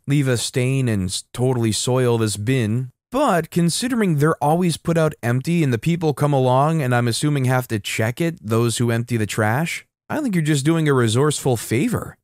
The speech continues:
Make a point to the labor they're doing checking those bins. Our next story is, "Exclude me from a class project? Enjoy public humiliation." For context,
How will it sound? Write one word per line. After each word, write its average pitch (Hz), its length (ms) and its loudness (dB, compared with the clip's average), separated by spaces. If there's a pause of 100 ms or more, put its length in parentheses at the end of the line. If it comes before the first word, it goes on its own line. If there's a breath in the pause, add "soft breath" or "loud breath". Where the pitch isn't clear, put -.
(160)
Make 180 280 -2
a 185 80 0
point 190 400 -2
to 135 100 0
the 123 120 2
labor 135 320 2
they're 127 160 4
doing 127 440 0
checking 127 400 -2
those 120 300 2
bins. 110 580 -2 (180)
Our 208 100 0
next 220 220 0
story 139 480 2
is, 107 560 0
"Exclude 151 480 -2
me 165 120 0
from 139 180 -2
a 113 40 -4
class 127 360 0
project? 110 680 0 (220)
Enjoy 92 480 -2
public 127 380 0
humiliation." 151 880 0 (220)
For 202 140 0
context, 165 800 0